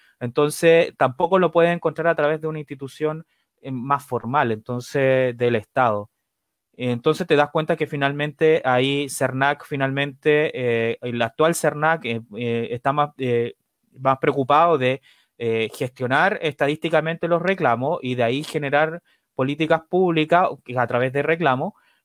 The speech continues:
pero la educación que implica material, implica estudio, llegar, no, no hay.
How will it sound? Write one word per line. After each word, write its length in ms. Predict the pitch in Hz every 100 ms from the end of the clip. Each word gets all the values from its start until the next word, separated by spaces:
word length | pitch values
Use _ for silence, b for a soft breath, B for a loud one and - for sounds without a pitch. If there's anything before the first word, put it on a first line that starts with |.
| _
pero 320 | 185 220 240 - 160
la 180 | 139 139
educación 760 | 135 127 123 - 196 208 170 190
que 80 | 131
implica 580 | 120 - 147 147 156 139
material, 760 | 123 113 117 120 156 180 165
implica 420 | 127 120 147 143
estudio, 520 | 123 - 160 170 135
llegar, 600 | 113 123 113 123 165 220 -
no, 600 | 170 175 156 160 202 131
no 100 | 208
hay. 200 | 285 98